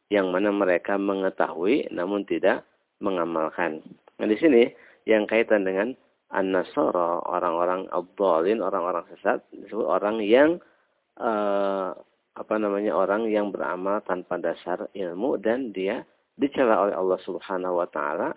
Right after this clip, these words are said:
mereka dicela oleh Allah, dan Allah tidak menguzurnya dengan sebab mereka, eh, bodoh. Oleh sebab itu Allah Subhanahu wa taala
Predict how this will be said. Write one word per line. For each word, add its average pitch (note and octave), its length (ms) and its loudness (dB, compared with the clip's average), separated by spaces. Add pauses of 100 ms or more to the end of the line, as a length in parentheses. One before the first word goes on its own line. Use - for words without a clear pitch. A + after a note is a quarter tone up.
(260)
mereka F#2 320 -4
dicela G2 480 -4
oleh F#2+ 80 0
Allah, F#2+ 240 -2
dan A2 160 -2
Allah G#2 240 -2
tidak G#2+ 320 -4 (400)
menguzurnya A#2 720 6
dengan F#2+ 320 -6
sebab G2+ 240 -2
mereka, F2 440 -4 (440)
eh, F2 80 -14
bodoh. G#2 480 4 (1800)
Oleh G2+ 240 2
sebab G#2+ 240 4
itu C#3 240 8
Allah A2+ 240 8
Subhanahu G#2 580 0
wa C#3+ 60 4
taala G2 400 2